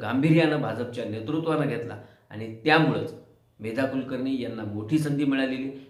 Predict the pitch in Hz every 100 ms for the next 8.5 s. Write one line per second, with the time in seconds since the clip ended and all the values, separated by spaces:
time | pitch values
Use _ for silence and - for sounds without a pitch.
0 | - 170 - 208 - 117 - - - _
1 | _ _ _ _ _ _ _ _ 143 135
2 | 123 123 113 113 110 - 143 160 151 135
3 | 143 143 - - _ _ _ _ 104 -
4 | 160 156 143 143 139 127 131 123 135 131
5 | 131 - - - _ _ _ _ - 147
6 | 147 - - - - _ _ _ _ _
7 | _ _ _ 135 160 160 123 123 117 110
8 | - 127 123 - 135